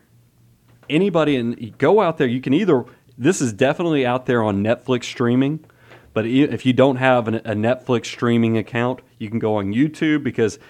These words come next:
I can see their chapters that they have out there on YouTube. They've put it out there 'cause they wanna encourage. There is a documentary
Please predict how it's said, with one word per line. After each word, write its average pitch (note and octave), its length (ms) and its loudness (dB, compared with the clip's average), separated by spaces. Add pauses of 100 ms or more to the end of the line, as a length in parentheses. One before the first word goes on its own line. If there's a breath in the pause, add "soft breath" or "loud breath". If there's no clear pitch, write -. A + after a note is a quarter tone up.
(180 soft breath)
I A2+ 80 -4
can A2 120 -4
see C#3+ 220 2
their C3 140 4
chapters B2 460 -2
that G#2+ 120 -6
they G#2 120 -4
have A#2 220 -2
out G#2+ 160 -4
there A2 140 -4
on G2 140 -4
YouTube. A#2 480 -4
They've G2 200 -6
put - 160 -4
it C3+ 80 0
out B2 160 -2
there A#2 120 0
'cause G#2+ 140 -12
they G#2+ 60 -2
wanna A2+ 200 -2
encourage. A2+ 520 -2
There A#3 200 2
is A3+ 100 -2
a C3 60 -2
documentary B2+ 960 0